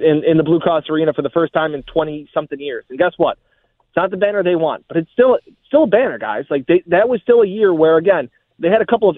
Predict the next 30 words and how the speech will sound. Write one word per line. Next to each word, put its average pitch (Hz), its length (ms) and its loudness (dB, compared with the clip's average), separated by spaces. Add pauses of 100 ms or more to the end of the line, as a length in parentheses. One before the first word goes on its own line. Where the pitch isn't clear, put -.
eighteen 208 480 -2
and 143 180 -2
nineteen-year-olds 151 800 0 (600)
playing 208 260 2
major 196 300 2
minutes. 160 340 -2 (420)
And 147 440 4 (720)
I 190 140 -2
thought 240 260 -2
Seth 202 160 0
Appert, 170 440 -2 (140)
we 175 140 -6
talk 214 220 -2
a 202 40 0
lot 185 140 2
about 180 160 0
the 135 80 -12
young 151 180 -2
guys, 180 240 0
guys. 196 240 0 (640)
The 170 120 -2
fact 190 320 0
of 170 140 0
that 160 200 0 (100)
Seth 196 140 2 (100)
Appert 165 280 -2
doesn't 160 240 2
get 165 80 4
enough 151 240 0
credit 147 340 0